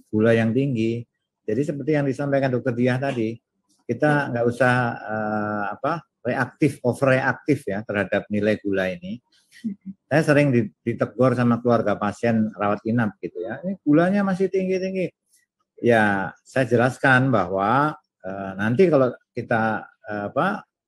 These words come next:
agresif, terlalu agresif, hipo, nah itu lebih berbahaya daripada hiper. Dan, eh, tadi disampaikan moderator tadi juga start low, go slow. Jadi dalam kebimbangan kita selalu antara dosis besar dan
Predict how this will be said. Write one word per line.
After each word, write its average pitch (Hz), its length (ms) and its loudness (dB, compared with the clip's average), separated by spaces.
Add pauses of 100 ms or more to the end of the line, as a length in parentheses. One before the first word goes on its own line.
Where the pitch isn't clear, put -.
(240)
agresif, 147 720 4
terlalu 110 320 2
agresif, 110 560 0
hipo, 143 560 4
nah 113 80 -4
itu 92 220 -4
lebih 113 340 -4
berbahaya 101 400 0
daripada 101 480 -2
hiper. 101 380 -10 (880)
Dan, 98 320 -4
eh, 101 320 -6
tadi 113 240 2
disampaikan 104 840 -2 (340)
moderator 101 560 -2
tadi 113 320 -2
juga 95 240 -4 (320)
start - 400 -4
low, 120 240 2
go 113 80 2
slow. 120 320 4
Jadi 101 240 2
dalam 123 320 2 (400)
kebimbangan 135 640 2
kita 151 220 -2
selalu 151 500 0
antara 147 560 -4 (240)
dosis 131 320 -4
besar 147 320 0
dan 135 80 0